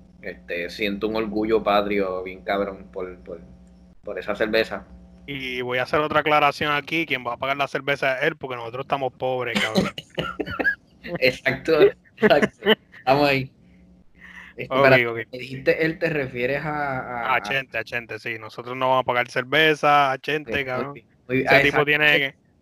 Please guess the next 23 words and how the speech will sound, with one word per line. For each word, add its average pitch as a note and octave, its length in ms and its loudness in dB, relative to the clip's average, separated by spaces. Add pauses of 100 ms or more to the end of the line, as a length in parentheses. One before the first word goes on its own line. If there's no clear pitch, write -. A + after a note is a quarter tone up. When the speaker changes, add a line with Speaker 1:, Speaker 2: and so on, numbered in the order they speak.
(160)
Speaker 1:
Chente F3+ 280 2
está G3 200 2
ganando F3+ 480 -2
bien, A3 420 -4 (200)
ese E3+ 300 0
cabrón. F3 360 2
Speaker 2:
Ese E3 60 -2
tipo, E3 260 -6 (2000)
ese E3+ 220 -10
tipo E3+ 280 0
tiene D#3+ 260 2
cara D#3 260 6
de D3 120 4
que D3 100 2
bebe C#3+ 200 2
mucha C#3+ 260 -4
cerveza, B2+ 500 -4
no, C3+ 160 -4
no, C3+ 140 -6
no. C3 200 -8 (640)
Speaker 1:
Ah, A2 220 0
bien F#2+ 180 -10
cabrón, G#2 260 -8